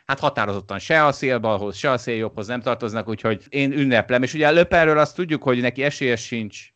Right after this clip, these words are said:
oda kerülni, mert hiszen amint francia elnökválasztás sajátosságai miatt, amikor ketten maradnak a döntőben, akkor Le Pennel szemben gyakorlatilag egy kecske is nyerne, mert mindenki,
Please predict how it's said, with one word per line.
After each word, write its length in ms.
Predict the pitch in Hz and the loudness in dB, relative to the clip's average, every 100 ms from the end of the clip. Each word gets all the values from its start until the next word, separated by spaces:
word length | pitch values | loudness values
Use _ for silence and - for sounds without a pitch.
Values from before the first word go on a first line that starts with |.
| - | -10
oda 240 | 117 110 | -6 -6
kerülni, 380 | - 107 107 107 | -2 -2 -2 -4
mert 160 | 110 107 | -4 -4
hiszen 280 | 107 117 | -4 -2
amint 420 | 117 127 120 104 - | 0 2 0 -2 -8
francia 400 | - 113 107 104 | -4 -2 0 2
elnökválasztás 800 | 98 101 104 95 98 92 - 90 | 4 4 2 0 -2 -2 -6 -8
sajátosságai 720 | - 101 95 98 - 92 95 | -2 0 0 -4 -4 -2 -2
miatt, 420 | 101 110 110 113 - _ | 0 2 2 0 -8 _
amikor 420 | - 98 98 101 | -4 -4 -2 -2
ketten 340 | 98 117 - 104 | 2 0 2 0
maradnak 380 | 98 95 92 - | 2 0 -4 -6
a 60 | |
döntőben, 680 | 90 101 110 127 113 120 123 - - | -2 -2 0 0 2 2 0 -6 -8
akkor 480 | - 107 - 110 104 - _ | -2 0 0 0 0 -4 _
Le 160 | - 117 | -2 0
Pennel 340 | 117 107 98 | 0 -2 0
szemben 360 | 98 - 98 95 | -4 -4 -4 -4
gyakorlatilag 580 | 98 98 101 90 98 90 | -4 -4 -4 -4 -4 -4
egy 140 | 90 | -4
kecske 340 | - 101 - 90 | -2 -4 -4 -8
is 200 | 85 - | -6 0
nyerne, 460 | 117 139 143 143 - - - | 4 4 4 2 -2 -20 -6
mert 320 | 107 107 104 | 0 2 0
mindenki, 640 | 104 110 107 85 95 82 | -2 0 0 -2 -8 -10